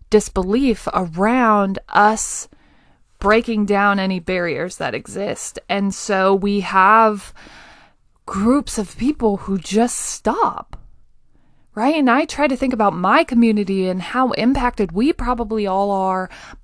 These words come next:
by this very fact that you can't go do it. And then I'm, like, stuck in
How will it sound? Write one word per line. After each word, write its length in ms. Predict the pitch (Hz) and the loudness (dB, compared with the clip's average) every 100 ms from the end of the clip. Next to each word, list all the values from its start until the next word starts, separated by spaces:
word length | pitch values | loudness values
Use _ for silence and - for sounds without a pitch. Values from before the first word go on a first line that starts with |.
| - | -2
by 640 | 208 262 254 240 220 208 - - - _ _ _ _ _ _ _ _ _ _ _ _ _ _ _ _ _ _ _ - | 0 2 2 4 2 -2 -6 -20 -20 _ _ _ _ _ _ _ _ _ _ _ _ _ _ _ _ _ _ _ -14
this 400 | 175 247 254 - | -4 -2 -2 -6
very 380 | 220 226 247 208 | -4 -2 -2 -6
fact 880 | - 233 311 311 - - - - - - - - - - - - | -10 -10 -10 -10 -14 -20 -20 -20 -4 0 2 0 -4 -8 -14 -12
that 160 | 208 | -10
you 680 | 196 190 220 262 277 277 262 - | -8 -2 0 2 2 0 -4 -10
can't 800 | - - 226 247 - - - - - _ _ _ _ _ | -14 -6 -2 -2 -4 -12 -20 -20 -20 _ _ _ _ _
go 180 | - 185 | -8 -8
do 340 | 165 208 240 | -6 -6 -6
it. 260 | - - - _ _ _ _ _ _ _ _ _ _ _ _ _ - | -8 -16 -20 _ _ _ _ _ _ _ _ _ _ _ _ _ -10
And 260 | 202 214 233 | -2 2 4
then 300 | 277 302 285 | 4 2 0
I'm, 240 | 220 226 208 | -2 -6 -6
like, 360 | 196 196 - _ | -8 -12 -14 _
stuck 840 | - - - - 233 214 - - - _ _ _ _ _ _ _ - | -10 -6 -6 -4 -6 -6 -12 -20 -20 _ _ _ _ _ _ _ -8
in 460 | 220 214 202 202 | -4 0 0 -2